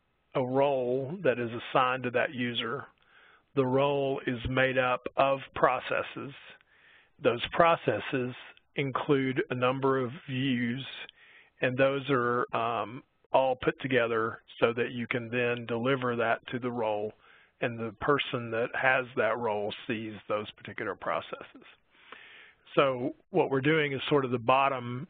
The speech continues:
of that tree, and we're looking at the process and the views that go into that process. So we have a view here that we're gonna,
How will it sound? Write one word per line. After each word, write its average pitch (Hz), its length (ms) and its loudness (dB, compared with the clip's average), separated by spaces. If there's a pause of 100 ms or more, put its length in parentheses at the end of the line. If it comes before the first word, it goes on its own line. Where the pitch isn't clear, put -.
(140)
of 120 160 -2
that 123 260 2 (260)
tree, 123 460 0 (520)
and 123 160 2
we're 123 120 0
looking 127 340 0
at 120 160 2
the 127 80 -8
process 139 640 2
and 123 160 -2
the 117 60 -2
views 123 500 0
that 120 160 -2
go 117 220 -2
into 123 440 -4
that 117 260 -2
process. - 440 -4 (960)
So 147 80 4
we 139 100 2
have 151 160 6
a 139 100 -2
view 147 300 4
here 127 300 2
that 127 120 2
we're 123 120 -2
gonna, 123 320 2